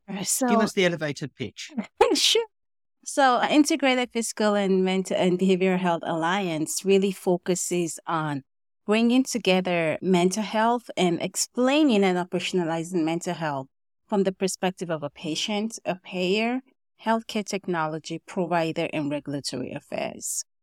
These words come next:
Speaker 1: When you look at any country in the world, right, there are regulatory standards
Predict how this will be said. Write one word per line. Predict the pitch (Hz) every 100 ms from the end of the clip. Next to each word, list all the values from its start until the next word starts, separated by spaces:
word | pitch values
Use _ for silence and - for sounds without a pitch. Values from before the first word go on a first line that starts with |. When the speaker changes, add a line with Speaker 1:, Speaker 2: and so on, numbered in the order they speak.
| _ -
Speaker 1:
When | 214
you | 208
look | 202 262 -
at | - _ -
any | 196 196
country | 185 - 185 185 - 160
in | 151 175
the | 151
world, | - 98 65 - - _ _ _ _ -
right, | 180 180
there | 185 185
are | 175 170
regulatory | 190 196 220 196 202 185
standards | - - 180 180 135 - - -